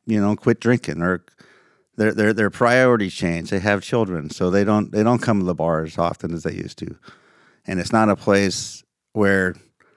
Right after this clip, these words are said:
you know, most bars now aren't, aren't places where people come and sit and talk about life or what's happening in the world, where that used to be. Um, we still get that once in a while. We'll get groups of people that come in that,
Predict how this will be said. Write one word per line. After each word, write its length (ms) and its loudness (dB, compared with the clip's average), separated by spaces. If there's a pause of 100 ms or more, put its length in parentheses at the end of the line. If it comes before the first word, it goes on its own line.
(680)
you 120 0
know, 100 0
most 380 4
bars 300 2
now 220 0
aren't, 240 0
aren't 240 -2
places 420 0
where 160 -2
people 300 -4
come 300 -2
and 100 -6
sit 320 -2
and 160 -4
talk 300 0
about 380 -2 (380)
life 500 -4
or 160 0
what's 220 0
happening 460 0
in 120 -4
the 60 -2
world, 440 2
where 320 0 (680)
that 200 0
used 260 2
to 80 0
be. 420 -2 (240)
Um, 380 -4 (840)
we 120 4
still 240 2
get 200 2
that 200 2
once 180 -12
in 60 -10
a 20 -10
while. 240 -12
We'll 160 0
get 180 0
groups 280 -2
of 80 -2
people 300 -2
that 100 -2
come 240 0
in 200 2
that, 140 -4